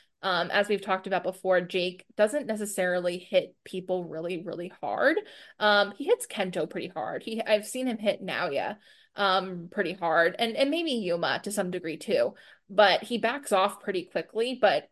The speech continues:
um, Nakajima, even during the lead up to,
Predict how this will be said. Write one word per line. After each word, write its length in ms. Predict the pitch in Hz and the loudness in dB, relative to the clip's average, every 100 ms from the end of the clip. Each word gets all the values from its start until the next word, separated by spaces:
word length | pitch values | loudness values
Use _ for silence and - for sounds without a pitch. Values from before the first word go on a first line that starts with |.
| - | -10
um, 360 | 185 165 107 - | -8 -8 -14 -6
Nakajima, 600 | 202 277 403 320 247 208 | -2 0 -2 0 2 2
even 240 | 202 196 | 2 -2
during 320 | 185 180 185 180 | 0 -2 -2 -4
the 100 | 170 | -6
lead 240 | 175 175 | -4 -2
up 240 | 160 - | -2 -4
to, 440 | - 185 175 165 | -10 -4 -2 -4